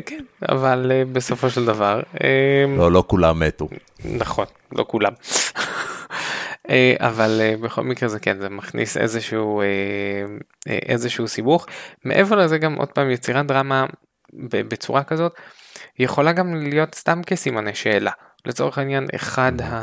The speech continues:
Speaker 1: השחקנים שלי שיחק, אה, פייטנית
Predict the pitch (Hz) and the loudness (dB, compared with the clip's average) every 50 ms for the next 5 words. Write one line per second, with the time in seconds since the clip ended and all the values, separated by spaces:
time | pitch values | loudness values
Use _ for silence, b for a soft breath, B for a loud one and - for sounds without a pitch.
0 | 110 107 104 104 104 104 104 107 - - - - - - - - - 123 - - | -8 -8 -8 -10 -10 -12 -14 -18 -18 -16 -16 -16 -14 -14 -12 -10 -10 -6 -2 -2
1 | 120 127 127 131 117 - 139 139 147 156 - - - - - - 127 - - - | 0 0 0 0 0 0 0 0 0 -2 -2 -6 -8 -8 -6 -6 -6 -8 -4 -2
2 | 127 123 - - - 117 110 113 113 - - 113 110 - - 107 110 117 131 151 | 0 0 -2 -2 -2 -2 -2 -2 -2 -2 -4 -4 -4 -4 -6 -6 -2 -2 -2 -2
3 | - _ - | -2 _ -10